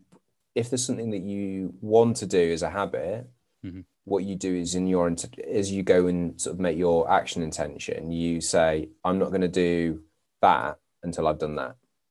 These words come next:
Speaker 2: Mm-hmm.
Speaker 1: So
Speaker 2: Yeah.
Speaker 1: I wrote down
Speaker 2: Make it the
Speaker 1: and
Speaker 2: reward.
Speaker 1: Yeah, so I will not sit down on the couch and start to relax until I've actually swept round the house and tidied.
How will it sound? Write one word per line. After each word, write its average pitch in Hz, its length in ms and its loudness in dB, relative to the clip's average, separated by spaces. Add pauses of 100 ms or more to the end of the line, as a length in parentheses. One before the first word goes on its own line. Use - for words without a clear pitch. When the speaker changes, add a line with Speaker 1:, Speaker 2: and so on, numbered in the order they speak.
(120)
Speaker 2:
Mm-hmm. 98 140 -10 (480)
Speaker 1:
So 92 200 4
Speaker 2:
Yeah. 101 120 10
Speaker 1:
I 101 60 10
wrote 90 260 6
down 87 260 4
Speaker 2:
Make 82 200 -2
it 82 100 -8
the 90 80 -6
Speaker 1:
and 85 120 -2
Speaker 2:
reward. 82 360 -16 (420)
Speaker 1:
Yeah, 82 240 6
so 92 300 6
I 101 200 10
will 98 320 4
not 92 460 4 (1160)
sit - 260 2
down 87 300 6
on 90 100 2
the 87 60 2
couch 82 420 0
and 85 260 -4
start 82 360 6
to 82 120 -4
relax 82 500 0
until 82 440 0
I've 82 220 2
actually 80 360 -6
swept - 280 -4
round 80 180 -8
the 76 60 -12
house 78 260 -12
and 78 100 -14
tidied. 76 440 -6